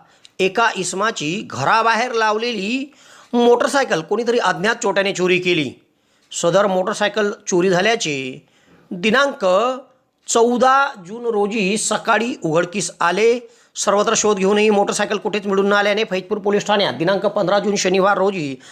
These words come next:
सकाळी आठ वाजून अठ्ठेचाळीस मिनिटाला अज्ञात चोरट्याविरुद्ध मोटरसायकल चोरीचा गुन्हा दाखल करण्यात आला आहे.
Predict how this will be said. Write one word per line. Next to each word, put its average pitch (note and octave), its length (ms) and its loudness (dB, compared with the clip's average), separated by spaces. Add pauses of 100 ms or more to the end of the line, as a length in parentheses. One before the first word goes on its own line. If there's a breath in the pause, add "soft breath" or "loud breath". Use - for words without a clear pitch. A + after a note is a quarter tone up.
(180 loud breath)
सकाळी F#3 720 -2 (240 loud breath)
आठ G#3 300 2
वाजून G#3 320 -2
अठ्ठेचाळीस F#3+ 460 -2
मिनिटाला F#3+ 540 2
अज्ञात E3+ 360 -4
चोरट्याविरुद्ध G3 480 0
मोटरसायकल G3 600 0
चोरीचा F#3+ 320 0
गुन्हा F3+ 220 0
दाखल F3 260 0
करण्यात E3+ 320 -2
आला E3 160 2
आहे. E3+ 460 0